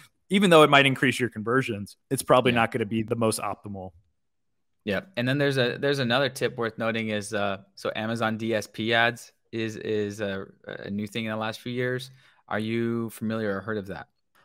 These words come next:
Speaker 1: I have not, actually. So we would
Speaker 2: So
Speaker 1: love
Speaker 2: it's
Speaker 1: to hear
Speaker 2: a,
Speaker 1: more
Speaker 2: it's
Speaker 1: about it.
Speaker 2: a Amazon, it's like Amazon's version, uh, of Google Ads. So it's your Amazon sponsored ad, but on other websites. And so it will retarget your Amazon visitors that have visited your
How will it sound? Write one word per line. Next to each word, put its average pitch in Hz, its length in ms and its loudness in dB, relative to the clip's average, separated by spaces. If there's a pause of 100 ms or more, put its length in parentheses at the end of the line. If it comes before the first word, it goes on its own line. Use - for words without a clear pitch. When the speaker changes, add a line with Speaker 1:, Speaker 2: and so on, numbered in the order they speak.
(240)
Speaker 1:
I 170 100 8
have 196 180 6
not, 123 440 4
actually. 98 500 -4 (180)
So 104 360 -4
we 117 120 -4
would 117 60 -2
Speaker 2:
So 123 80 2
Speaker 1:
love 120 100 4
Speaker 2:
it's 127 100 0
Speaker 1:
to 117 60 2
hear 113 100 2
Speaker 2:
a, - 20 0
Speaker 1:
more 113 120 0
Speaker 2:
it's 101 100 -4
Speaker 1:
about 117 160 -2
it. 110 320 -4
Speaker 2:
a - 60 -6
Amazon, 131 600 -2
it's - 120 -14
like 110 180 -8
Amazon's 131 720 -2 (200)
version, 120 640 -4
uh, 101 200 -6
of 95 140 -8
Google 110 280 -4
Ads. 131 300 -2
So - 160 -4
it's 107 160 -6
your 110 160 -2
Amazon 135 360 -2
sponsored 147 400 -6
ad, 147 200 -4
but - 120 -4
on 107 180 -6
other 107 220 -4
websites. 123 560 -6 (580)
And - 100 -6
so 113 220 0
it - 100 -4
will 117 140 -6
retarget 123 580 -2
your 117 140 -2
Amazon 127 460 -2
visitors 143 500 -2
that 110 160 -2
have 113 140 -6
visited 120 440 -6
your 113 280 -6